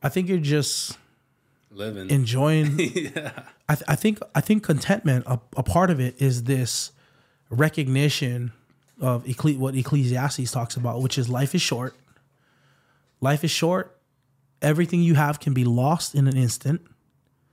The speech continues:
Speaker 1: And God's gift to you is to enjoy the short little life that you got. And I think if you get there, you go,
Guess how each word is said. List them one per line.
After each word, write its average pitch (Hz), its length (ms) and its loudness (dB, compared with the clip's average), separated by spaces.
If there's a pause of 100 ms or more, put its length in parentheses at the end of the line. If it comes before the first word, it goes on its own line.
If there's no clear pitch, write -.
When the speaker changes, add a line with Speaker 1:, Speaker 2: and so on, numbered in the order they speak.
(1000)
Speaker 1:
And 139 140 2
God's 135 260 2
gift 151 300 2
to 180 100 2
you 135 220 4
is 120 120 0
to 139 100 -2
enjoy 131 420 2
the 127 80 -2
short - 400 0
little 135 240 4
life 123 200 -2
that 123 80 -4
you 117 140 -2
got. 117 300 -8 (1300)
And 123 100 -2
I 127 80 2
think 147 180 -2
if 139 100 2
you 135 60 -2
get 143 200 -2
there, 139 120 0
you 120 140 -2
go, 113 280 -8